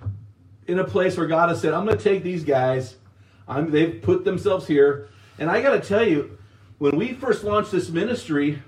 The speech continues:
we had no severance package, we had no money, we had no savings account. Our ha-, we, we, our ha-, we, we, there was a lot of fear mixed with a lot of faith. We stepped out in faith.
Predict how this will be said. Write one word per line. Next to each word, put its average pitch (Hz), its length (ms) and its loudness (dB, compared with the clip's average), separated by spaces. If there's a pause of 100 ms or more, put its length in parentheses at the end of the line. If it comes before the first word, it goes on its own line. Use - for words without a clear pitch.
(120)
we 151 140 0
had 147 200 2
no 180 140 4
severance 180 420 0
package, 175 440 -2
we 160 100 0
had 143 140 0
no 170 180 2
money, 175 260 -2
we 165 80 0
had 143 120 0
no 165 160 -2
savings 165 380 -4
account. 165 440 -6 (600)
Our 147 140 2
ha-, 147 240 -4
we, 190 320 0
we, 165 520 -2 (140)
our 135 140 2
ha-, - 260 -6
we, 185 280 0
we, 175 560 -4 (300)
there 156 260 2
was 165 120 2
a 147 80 2
lot 165 260 4
of - 140 -2
fear 143 440 -2 (1200)
mixed 165 300 0
with 190 100 -8
a 160 80 0
lot 156 280 2
of 156 100 -10
faith. 120 500 -2
We 120 100 -10
stepped - 340 -4
out - 160 -2
in 151 100 -2
faith. 120 460 -6